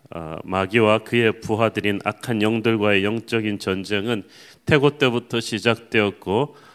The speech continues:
아마 우리가 천국 갈 때까지 끝없이 계속될 것입니다. 오늘의 본문에서 예수님이 거라사 지방에서 만난 귀신 들린 사람을 자세히 살펴보면 우리가 이 악한 영들의 특징을 알 수가 있습니다.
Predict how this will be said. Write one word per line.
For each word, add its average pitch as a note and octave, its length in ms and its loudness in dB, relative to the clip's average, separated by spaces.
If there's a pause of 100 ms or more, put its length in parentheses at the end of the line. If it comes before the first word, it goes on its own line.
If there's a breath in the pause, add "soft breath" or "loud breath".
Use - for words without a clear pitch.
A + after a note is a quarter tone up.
(120)
아마 G#2 180 2
우리가 A2 260 2
천국 C3+ 380 -4
갈 A2 240 2
때까지 G#2 520 -4
끝없이 F2+ 520 -4
계속될 G#2+ 600 -2
것입니다. F#2 580 -4 (540 soft breath)
오늘의 C#3 340 6
본문에서 C3 680 2
예수님이 A#2 640 2
거라사 A2+ 500 4
지방에서 G#2 560 -4
만난 F#2+ 580 -4 (420 loud breath)
귀신 B2 360 0
들린 B2 260 2
사람을 G2+ 540 0
자세히 G#2 400 -2
살펴보면 G2+ 880 -4 (340 loud breath)
우리가 G#2+ 380 0
이 G2+ 120 0
악한 A2+ 440 -2
영들의 A2+ 480 0
특징을 B2 680 -2
알 F2 160 -6
수가 F#2+ 440 -2
있습니다. E2 640 -4